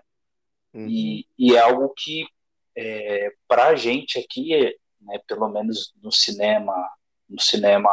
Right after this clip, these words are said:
Speaker 2: atual daqui do Brasil, não existe muito essa mistura, né? Ou é cem por cento real,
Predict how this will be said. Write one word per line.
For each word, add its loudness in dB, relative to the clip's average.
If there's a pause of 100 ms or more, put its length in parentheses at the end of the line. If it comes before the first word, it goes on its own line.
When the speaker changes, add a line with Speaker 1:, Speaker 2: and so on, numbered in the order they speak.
Speaker 2:
atual 4
daqui -10
do -16
Brasil, -4 (500)
não 2
existe 0
muito -2
essa -2
mistura, -6
né? -8 (340)
Ou 6
é 6
cem -4
por -8
cento -8
real, 4